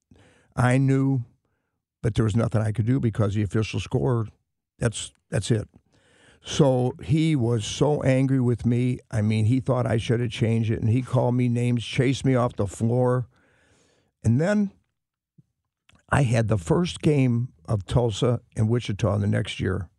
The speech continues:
and he was waiting for me. And I knew it. And, uh, the game started, and he started on me, and I teed him.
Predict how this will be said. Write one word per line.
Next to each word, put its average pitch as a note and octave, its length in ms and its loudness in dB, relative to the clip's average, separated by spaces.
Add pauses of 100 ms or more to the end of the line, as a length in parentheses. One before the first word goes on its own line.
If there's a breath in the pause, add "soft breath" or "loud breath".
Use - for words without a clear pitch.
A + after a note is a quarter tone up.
(100)
and A2 140 0
he C3 100 4
was C3+ 200 0
waiting G#2+ 300 -2
for F#2+ 220 -2
me. G2+ 220 -6 (920)
And A2+ 100 2
I A#2 120 2
knew C3 260 2
it. G#2 80 -6 (260)
And, G#2+ 220 0
uh, G2+ 120 -2
the - 100 -12
game B2 300 2
started, B2 460 0
and G#2+ 120 2
he A#2 360 2
started B2 480 -2
on A#2+ 180 2
me, A#2+ 100 0
and A2+ 80 0
I A#2 120 0
teed B2+ 300 2
him. C3+ 240 0